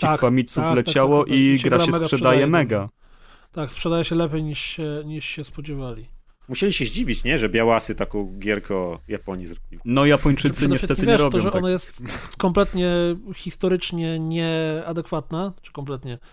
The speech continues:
Speaker 1: jest tym, tym snem białego człowieka o, o Japonii samurajów, a i tak im się bardzo podoba.
Speaker 3: Hmm.
Speaker 1: Tak, że proszę bardzo, że The Nagasaki Prefecture and Tsushima Island Tourism Associations have partnered with Sucker Punch Ghost of Tsushima.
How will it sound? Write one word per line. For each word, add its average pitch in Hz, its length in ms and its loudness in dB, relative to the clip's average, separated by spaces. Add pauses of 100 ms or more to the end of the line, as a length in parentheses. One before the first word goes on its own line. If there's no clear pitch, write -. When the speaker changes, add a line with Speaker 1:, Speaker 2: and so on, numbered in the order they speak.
(320)
Speaker 1:
jest 151 340 -4
tym, 160 180 -4
tym 160 280 -2
snem 202 300 4
białego 190 320 8
człowieka 175 540 6
o, 170 240 6
o 175 60 6
Japonii 175 400 4
samurajów, 175 600 4
a 160 100 -2
i 170 60 -2
tak 160 240 -4
im 160 80 -6
się 180 120 -8
bardzo 160 240 -6
podoba. 165 320 -8
Speaker 3:
Hmm. 98 400 -16 (1200)
Speaker 1:
Tak, 139 240 -2
że 151 120 -2
proszę 165 240 0
bardzo, 135 300 -2
że 147 380 -2
The 151 60 -2
Nagasaki 170 440 2
Prefecture 185 540 0
and 170 140 -2
Tsushima 175 400 0
Island 165 280 4
Tourism 208 380 6
Associations 220 800 2
have 170 160 0
partnered 220 480 2
with 165 140 -2
Sucker 190 340 2
Punch 147 300 -4
Ghost 131 300 -8
of 123 100 -12
Tsushima. 123 460 -16